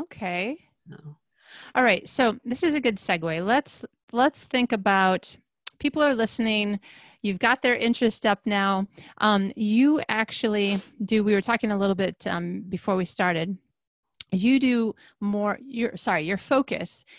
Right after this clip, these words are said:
Speaker 1: is more on this second, uh, section of once you've decided that you want to do a course and you have a course in mind, um, you help them with a lot of the tech things, but you also know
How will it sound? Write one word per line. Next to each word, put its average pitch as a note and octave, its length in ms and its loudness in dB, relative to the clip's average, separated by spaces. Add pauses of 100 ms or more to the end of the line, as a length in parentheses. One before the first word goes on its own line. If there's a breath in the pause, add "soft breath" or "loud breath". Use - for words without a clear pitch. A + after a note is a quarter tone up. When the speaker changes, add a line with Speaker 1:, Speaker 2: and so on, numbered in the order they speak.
(100)
Speaker 1:
is G#3 160 -4
more G3+ 320 0
on F#3+ 480 -2
this F#3 180 -4
second, - 880 -6
uh, F3+ 320 -2 (100)
section F#3 580 -6
of F3 380 -2 (400 loud breath)
once G#3+ 220 0
you've G3+ 80 -6
decided F#3+ 520 0
that E3+ 220 -4
you F3+ 560 -4 (360)
want A#3 200 4
to G#3 180 -6
do F3+ 160 -2
a E3 60 -4
course F3 460 -4
and F3 400 -4
you F3+ 220 0
have G3+ 260 0
a G3 60 -4
course G3 340 2
in F3+ 100 -2
mind, F3 400 -2 (300 loud breath)
um, F#3 420 0
you G#3+ 540 0 (340)
help F#3+ 280 0
them F3+ 320 -2 (100)
with F#3 220 -2
a - 20 -2
lot F3 180 0
of F3 60 -4
the E3+ 80 -4
tech F#3 240 -2
things, F3 240 -8
but A#3 160 0 (320 loud breath)
you B3+ 220 4
also A#3 480 4
know G#3 560 6